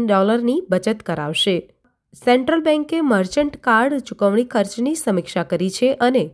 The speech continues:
એફપોસ, માસ્ટરકાર્ડ અને વિઝા કાર્ડ વ્યવહારો પર ફી રદ કરવાની ભલામણ કરી છે, કારણ કે તે ગ્રાહકોને વધુ કાર્યક્ષમ ચૂકવણી પસંદગીઓ કરવામાં મદદ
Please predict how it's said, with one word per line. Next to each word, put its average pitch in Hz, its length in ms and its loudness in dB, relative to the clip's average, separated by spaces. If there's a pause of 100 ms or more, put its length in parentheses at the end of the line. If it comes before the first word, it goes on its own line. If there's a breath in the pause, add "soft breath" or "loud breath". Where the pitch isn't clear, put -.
(420 soft breath)
એફપોસ, 208 640 0 (460 soft breath)
માસ્ટરકાર્ડ 214 720 0 (300 soft breath)
અને 208 160 2
વિઝા 247 340 2
કાર્ડ 302 320 -2
વ્યવહારો 202 460 4
પર 285 200 0
ફી 208 280 -2
રદ 190 260 0
કરવાની 247 440 0
ભલામણ 196 520 2
કરી 185 220 0
છે, 180 220 -2 (500)
કારણ 175 300 0
કે 240 200 0
તે 190 220 -2
ગ્રાહકોને 190 560 2
વધુ 185 240 -2
કાર્યક્ષમ 180 600 0
ચૂકવણી 175 440 -2
પસંદગીઓ 185 580 0
કરવામાં 233 600 0
મદદ 185 280 0